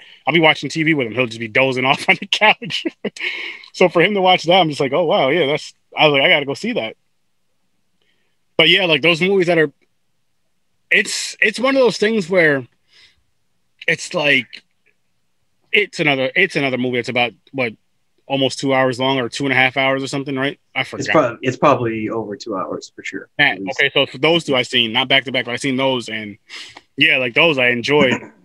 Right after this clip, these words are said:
Speaker 1: And it's one of those, it's those type of movies that y-, you're sitting there for two plus hours, and you're just like, "It's over already? Fuck, I
Speaker 2: Hmm.
Speaker 1: want a little bit
Speaker 2: Yeah.
Speaker 1: more." So I'm, I'm hoping that's what I get from Doctor Sleep, to where when I do watch it, I'm like,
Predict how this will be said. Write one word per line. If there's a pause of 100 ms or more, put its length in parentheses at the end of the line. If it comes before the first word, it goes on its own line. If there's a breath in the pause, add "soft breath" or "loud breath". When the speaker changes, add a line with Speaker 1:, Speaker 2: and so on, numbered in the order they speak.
(260)
Speaker 1:
And
it's
one
of
those,
it's
those
type
of
movies
that (180)
y-, (100)
you're
sitting
there
for
two
plus
hours,
and
you're
just
like, (920)
"It's
over
already?
Fuck,
I
Speaker 2:
Hmm.
Speaker 1:
want
a
little
bit
Speaker 2:
Yeah. (140)
Speaker 1:
more."
So
I'm,
I'm
hoping
that's
what
I
get
from
Doctor
Sleep,
to
where
when
I
do
watch
it,
I'm
like,